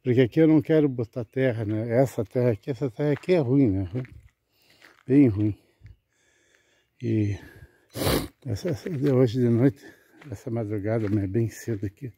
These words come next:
eu tava até, é, socando ela com a enxada, né?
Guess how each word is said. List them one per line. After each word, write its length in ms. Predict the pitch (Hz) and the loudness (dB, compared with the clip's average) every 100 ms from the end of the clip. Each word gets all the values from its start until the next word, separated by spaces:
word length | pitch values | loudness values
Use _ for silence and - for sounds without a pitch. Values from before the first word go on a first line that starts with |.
| _ _ - - - | _ _ -20 -20 -14
eu 80 | 110 | -10
tava 260 | 117 107 | -6 -4
até, 480 | 104 - 127 131 123 - _ _ _ _ _ _ _ _ _ _ _ | -6 -4 -2 0 -2 -4 _ _ _ _ _ _ _ _ _ _ _
é, 240 | 120 113 92 | -2 0 0
socando 720 | - 131 - - 135 127 104 | -2 -2 -2 0 2 2 2
ela 240 | 110 101 | 2 0
com 160 | 98 107 | -6 -6
a 60 | |
enxada, 520 | 98 - 110 101 85 90 | -8 -6 -6 -6 -6 -10
né? 140 | 85 | -12